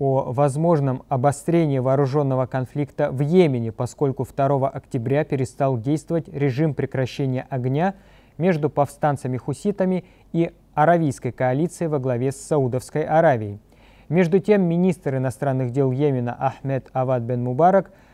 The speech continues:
подтвердил, что правительство нацелено на возобновление перемирия в кратчайшие сроки, указывает «Аль-Джазира».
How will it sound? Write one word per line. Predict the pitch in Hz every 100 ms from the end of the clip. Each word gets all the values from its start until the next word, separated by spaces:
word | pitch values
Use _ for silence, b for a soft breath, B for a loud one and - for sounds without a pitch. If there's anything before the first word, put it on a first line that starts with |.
| b
подтвердил, | - 170 190 185 165 147 117
что | - - 127 120 - -
правительство | 139 143 165 185 165 - 175
нацелено | 170 160 170 165 160 156 -
на | 139 147 156
возобновление | 139 139 165 156 180 175 151 123 117
перемирия | - 123 123 143 165 165
в | -
кратчайшие | 151 143 - 120 - 135
сроки, | 127 170 151 - 110 b b -
указывает | 131 - 120 123 135 135
«Аль-Джазира». | 127 117 135 135 123